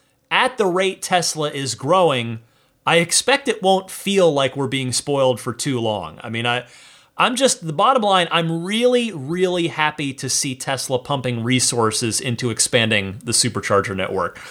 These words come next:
It is, I mean, the supercharger network is the moat that they have constructed that other car companies simply cannot cross. They, they cannot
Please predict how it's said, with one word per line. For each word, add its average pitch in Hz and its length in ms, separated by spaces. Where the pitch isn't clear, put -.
It 185 160
is, 214 360
I 180 40
mean, 185 220
the 156 100
supercharger 254 760
network 156 520
is 180 400
the 175 100
moat 156 560
that 127 200
they 165 160
have 190 160
constructed 151 760
that 131 180
other 170 280
car 175 260
companies 139 600
simply 208 520
cannot 170 500
cross. - 460
They, 113 280
they 135 160
cannot 190 640